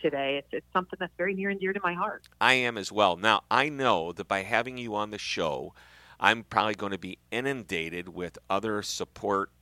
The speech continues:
Speaker 2: centers that are, you know, uh, outsourced call centers, if you will,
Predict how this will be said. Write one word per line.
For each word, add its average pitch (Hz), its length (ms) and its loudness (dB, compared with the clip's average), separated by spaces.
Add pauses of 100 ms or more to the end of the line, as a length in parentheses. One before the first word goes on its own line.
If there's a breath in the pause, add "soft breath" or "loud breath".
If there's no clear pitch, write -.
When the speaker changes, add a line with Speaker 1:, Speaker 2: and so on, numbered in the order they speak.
Speaker 2:
centers 82 540 -4
that 87 140 -8
are, 76 240 -6
you 80 120 -12
know, 76 320 -8
uh, 80 260 0
outsourced 101 680 -2
call 92 280 0
centers, 85 400 -6
if - 120 -12
you 85 120 -10
will, 82 340 2